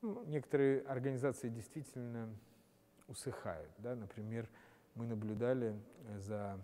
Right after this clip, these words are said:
последние двадцать лет, как практически исчезла юнеско. То есть это была важнейшая, э, организация, э, в свое время, и сейчас, э, кроме одной функции — это охраны памятников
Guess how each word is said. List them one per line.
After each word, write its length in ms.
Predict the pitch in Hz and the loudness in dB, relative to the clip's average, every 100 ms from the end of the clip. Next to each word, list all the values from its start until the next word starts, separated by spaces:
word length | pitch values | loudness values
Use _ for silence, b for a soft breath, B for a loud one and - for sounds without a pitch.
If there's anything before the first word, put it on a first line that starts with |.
| - - | -10 -8
последние 460 | 107 - 107 107 | -6 -2 -2 -2
двадцать 360 | 101 110 104 - | -2 -2 -2 -4
лет, 180 | 131 123 | -4 -2
как 180 | 110 98 | -6 -6
практически 840 | 113 107 - 127 - - - 98 B B B - | -8 -8 -10 -10 -12 -10 -6 -6 B B B -12
исчезла 500 | 113 - - 123 113 | -8 -6 -2 -2 0
юнеско. 640 | 107 110 107 82 - - - - - | -2 -4 -6 -8 -14 -18 -20 -20 -16
То 60 | - | -10
есть 120 | - | -8
это 160 | 110 | -6
была 240 | 101 107 101 | -4 -2 -2
важнейшая, 840 | 107 120 127 120 98 - 98 98 107 - - 196 | 0 0 0 -2 -6 -8 -10 -10 -14 -20 -18 -12
э, 320 | 104 104 104 107 | -8 -8 -8 -8
организация, 880 | 107 120 123 156 202 - 156 143 135 B B B B B - | -6 -4 -4 -2 -4 -4 -4 -4 -8 B B B B B -6
э, 120 | 113 | -6
в 40 | |
свое 320 | - 127 123 117 | 0 4 4 4
время, 400 | 120 117 113 113 | 2 0 0 -4
и 60 | |
сейчас, 680 | 110 117 - 156 156 - - - | -4 -8 -2 0 0 -4 -12 -8
э, 240 | 120 110 - | -6 -6 -2
кроме 320 | 131 120 113 | -2 0 -2
одной 260 | 113 117 | -2 -4
функции — 460 | 101 - 175 - 113 | -6 -4 -4 -4 -4
это 160 | 101 104 | -2 -4
охраны 360 | 95 117 104 101 | -4 -6 -6 -6
памятников 640 | 151 175 127 110 - | -6 -6 -8 -12 -12